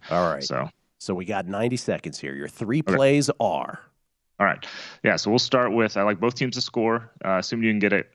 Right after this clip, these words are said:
Speaker 2: around minus one forty-five, even minus one sixty. I've seen a wild range of prices on that.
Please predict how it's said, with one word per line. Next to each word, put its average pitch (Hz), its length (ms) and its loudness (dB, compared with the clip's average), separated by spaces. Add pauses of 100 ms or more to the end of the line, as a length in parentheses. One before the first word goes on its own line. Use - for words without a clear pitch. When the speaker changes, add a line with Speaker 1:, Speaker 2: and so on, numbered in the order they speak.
Speaker 2:
around 95 180 0
minus 95 260 0
one 98 100 0
forty-five, 95 540 2
even 95 200 -2
minus 90 280 -2
one 95 100 -2
sixty. 90 560 -4
I've 78 80 -6
seen 92 260 -4 (120)
a 87 40 -4
wild 92 460 2
range 90 240 -2
of 87 80 -8
prices 80 400 -4
on 85 140 -2
that. 71 200 -6